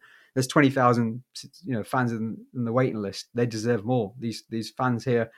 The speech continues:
we've been through the, you know, us nearly getting bankrupt and all the way to where we are now. You know, I'm, no one's saying we need to be top seven or top six. No one expects that.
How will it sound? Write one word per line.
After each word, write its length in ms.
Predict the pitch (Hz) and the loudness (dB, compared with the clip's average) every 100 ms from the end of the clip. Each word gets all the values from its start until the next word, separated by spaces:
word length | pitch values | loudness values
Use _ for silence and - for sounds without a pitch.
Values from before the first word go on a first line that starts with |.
| - - - | -20 -20 2
we've 140 | 131 117 | 6 8
been 200 | 139 131 | 8 8
through 300 | 135 120 - - 113 | 4 2 -2 -16 -10
the, 200 | 117 101 - | -10 -6 -2
you 80 | 117 | 0
know, 240 | 98 120 143 | -2 -2 0
us 180 | 131 | 2
nearly 140 | 131 123 | 2 4
getting 240 | 123 110 | 2 2
bankrupt 420 | 120 123 120 104 | 2 2 -2 -2
and 180 | 117 110 | -2 -2
all 140 | 123 110 | -2 0
the 80 | |
way 140 | 113 107 | 0 0
to 100 | 117 | 2
where 140 | 120 | 2
we 100 | 107 | 2
are 140 | 110 104 | 0 2
now. 360 | 117 107 98 _ _ _ _ _ - | 0 0 -4 _ _ _ _ _ -2
You 80 | |
know, 180 | 110 98 - | 0 0 4
I'm, 160 | 139 156 | 6 8
no 100 | 170 | 8
one's 180 | 151 | 8
saying 400 | 160 139 127 113 - _ _ - | 8 8 8 2 -6 _ _ 4
we 120 | 127 | 6
need 160 | 127 | 6
to 80 | 127 | 4
be 120 | 120 | 0
top 240 | - 135 - | 0 -4 2
seven 320 | 139 113 117 | 4 4 2
or 80 | 104 | 0
top 260 | 147 - | 0 -2
six. 240 | - 120 117 | 0 0 4
No 100 | 135 | 6
one 80 | 131 | 6
expects 380 | - 156 143 - | 4 0 0 -2
that. 220 | 98 | -4